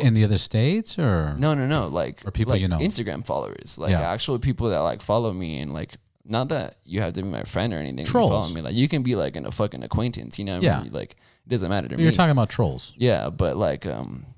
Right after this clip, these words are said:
Speaker 2: but yeah, a lot of people, a lot of fucking Karens, honestly, had some real fucking opinions about that. But, I mean, I shut everybody up. It was funny, but it was, um, definitely eye-opening. But, I mean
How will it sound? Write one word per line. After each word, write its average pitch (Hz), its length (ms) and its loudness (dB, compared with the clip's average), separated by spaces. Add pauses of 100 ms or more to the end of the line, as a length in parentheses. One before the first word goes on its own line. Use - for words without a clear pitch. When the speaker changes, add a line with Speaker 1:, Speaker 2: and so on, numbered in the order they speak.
(160)
Speaker 2:
but 101 120 2
yeah, 127 240 4
a - 20 2
lot 113 160 2
of 143 60 -2
people, 160 200 -2
a 107 60 2
lot 135 100 4
of 156 60 -2
fucking 139 300 -4
Karens, 110 500 0
honestly, 110 440 0
had 110 180 2
some 82 220 -4
real 123 220 6
fucking 117 320 -2
opinions 104 460 0
about 73 260 -2
that. 64 280 -4
But, 69 300 -4 (200)
I 101 80 -2
mean, 98 180 -2
I 98 60 0
shut 107 220 0
everybody 87 340 -2
up. - 120 -6
It - 40 0
was 170 140 -4
funny, 110 340 -4 (420)
but 110 320 -2
it 127 100 -2
was, 123 280 0
um, 98 440 -4 (760)
definitely 117 360 -2
eye-opening. 87 680 -4
But, 95 240 -4 (460)
I 98 60 -4
mean 107 300 0